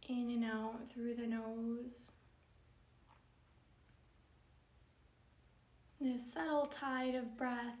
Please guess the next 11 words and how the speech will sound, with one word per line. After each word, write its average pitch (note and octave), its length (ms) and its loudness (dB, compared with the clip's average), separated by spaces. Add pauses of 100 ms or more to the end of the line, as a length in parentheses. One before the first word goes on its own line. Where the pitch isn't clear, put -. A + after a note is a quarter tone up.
that's - 320 -4
always D#4 640 2
flowing B3+ 400 2
through B3 180 -2
us A#3+ 540 -4 (2500)
without C#4+ 460 -4
us C4+ 220 -2
even B3 280 2
thinking A#3+ 360 0
about A3+ 320 0
it. C#4 200 -2